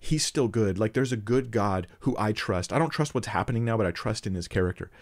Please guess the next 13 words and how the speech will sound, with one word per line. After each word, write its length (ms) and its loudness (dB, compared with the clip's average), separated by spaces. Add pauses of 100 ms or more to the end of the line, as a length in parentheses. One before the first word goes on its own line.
(220)
I 120 2
know 220 6
that 120 2
my 140 2
eternal 720 -2 (140)
joy 560 4
is 140 -4
happening 360 2
in 60 2
the 60 -2
future. 260 -6
And 140 -2
sometimes 500 2